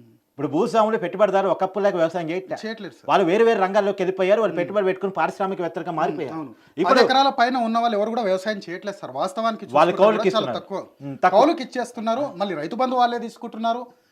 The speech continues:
Speaker 2: Hmm, మళ్ళీ పంట లాస్ వచ్చినప్పుడు పంట నష్టం ఇచ్చినప్పుడు వాళ్ళే తీసుకుంటున్నారు. ఇవి అన్ని నేను చూసినవే సార్ ఇవి.
Speaker 1: అప్పుడు అలాంటి వాళ్ళకి రైతు బంధు కట్ చేయడానికి మనం అగ్రీ చేస్తాం,
Speaker 2: Hmm.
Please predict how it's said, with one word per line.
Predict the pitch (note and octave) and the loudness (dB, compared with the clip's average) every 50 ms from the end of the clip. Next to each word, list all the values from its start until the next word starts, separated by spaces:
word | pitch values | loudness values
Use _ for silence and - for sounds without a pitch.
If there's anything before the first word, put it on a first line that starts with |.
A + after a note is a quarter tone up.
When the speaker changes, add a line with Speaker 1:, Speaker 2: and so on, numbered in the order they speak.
| _ _ - | _ _ -10
Speaker 2:
Hmm, | F#3+ A3+ A3 D#3+ - - - | -8 -8 -8 -10 -12 -14 -12
మళ్ళీ | E3 F3+ F3+ F3 E3 D#3+ - - _ _ _ _ - | -12 -8 -6 -6 -6 -6 -8 -10 _ _ _ _ -4
పంట | F3 F3+ G3+ C4 | -4 -2 -2 -2
లాస్ | B3 A3+ G#3+ A3 G#3+ A3+ | 0 0 0 0 0 -4
వచ్చినప్పుడు | A3 - A3+ G#3 F3 E3 | -8 -6 -6 -6 -6 -6
పంట | - E3+ F3 E3+ | -6 -6 -4 -4
నష్టం | A#3+ B3+ B3 A#3+ B3+ A#3+ | -4 -4 -6 -8 -8 -10
ఇచ్చినప్పుడు | A#3 - - B3 A#3 B3 A3+ | -10 -8 -8 -8 -6 -6 -4
వాళ్ళే | F#3 D3+ D#3+ G3+ G#3+ A3 | -2 0 0 0 0 -2
తీసుకుంటున్నారు. | G#3 A3 G#3+ - - A3+ - G#3+ G3+ G3+ G3+ G#3 G3+ - _ _ - | -6 -8 -10 -12 -14 -14 -12 -10 -8 -8 -8 -8 -10 -14 _ _ -8
ఇవి | G#3+ G#3 | -4 -4
అన్ని | G#3 G3 G#3+ B3 C#4+ | -2 0 0 0 0
నేను | B3+ A#3+ G#3+ - - G3 | 0 0 -2 -6 -8 -10
చూసినవే | A3+ A3 - A#3 A3+ G3+ E3+ | -10 -8 -8 -6 -6 -6 -8
సార్ | - D#3 C#3 | -8 -10 -12
ఇవి. | C3 A#2+ C#3+ G#3 - _ _ _ _ - - | -12 -12 -12 -14 -16 _ _ _ _ -8 -4
Speaker 1:
అప్పుడు | E3 A3+ C4+ | 0 4 4
అలాంటి | G#3+ D#3 F3+ G#3+ A#3+ B3+ G#3+ B3+ | 6 8 8 8 6 6 4 4
వాళ్ళకి | B3 B3 A3+ | 4 4 4
రైతు | A#3 G#3 G#3+ G#3 | 4 2 0 0
బంధు | G3+ G#3+ G#3 - | -2 -4 -2 -2
కట్ | G#3+ F#3 E3 G3 | -4 -2 0 0
చేయడానికి | F#3+ F#3+ G#3 A3 G#3 | 0 0 0 -2 -2
మనం | G3 F3 | -4 -4
అగ్రీ | D#3+ D3 E3+ F3+ | -2 0 0 0
చేస్తాం, | D#3 C#3+ B2 - - B2 A2+ | 0 0 -2 -4 -8 -10 -6
Speaker 2:
Hmm. | A3 G#3+ F#3+ | -4 -4 -4